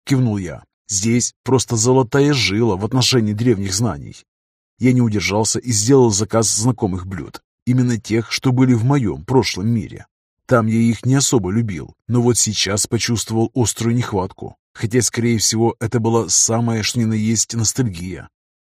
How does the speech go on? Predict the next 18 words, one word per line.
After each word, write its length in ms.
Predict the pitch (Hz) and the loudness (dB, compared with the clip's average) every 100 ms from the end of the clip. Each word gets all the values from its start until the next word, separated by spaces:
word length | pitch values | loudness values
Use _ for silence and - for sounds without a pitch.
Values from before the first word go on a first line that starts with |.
| - | -2
Я 160 | 117 | 2
даже 240 | 113 113 113 | 2 2 0
слышал, 360 | - 113 113 | 0 0 0
что 200 | 101 - | -2 -2
в 60 | 101 | -2
средние 460 | - 110 107 117 | 0 -2 0 0
века 320 | 113 110 120 110 | 0 0 0 0
её 320 | 107 98 107 | -4 -2 0
считали 400 | 104 - 104 117 | 0 -2 2 2
заболеванием 840 | 104 113 120 127 101 95 73 64 - - | 2 0 2 2 2 -4 -8 -14 -16 -6
и 100 | 123 | -4
пытались 520 | 117 107 113 117 - | -2 0 2 2 0
лечить. 480 | 123 113 85 82 - _ _ _ _ _ - | -2 -2 -4 -10 -16 _ _ _ _ _ 0
Но 140 | 123 | 2
вот, 260 | 120 120 - | 4 2 0
повернув 460 | 120 117 123 113 | 0 2 2 2
последнюю 520 | - 110 - 92 107 | 0 -2 -2 -4 -2
страницу, 640 | 104 - 113 117 107 113 | -4 -2 -2 -2 -2 -6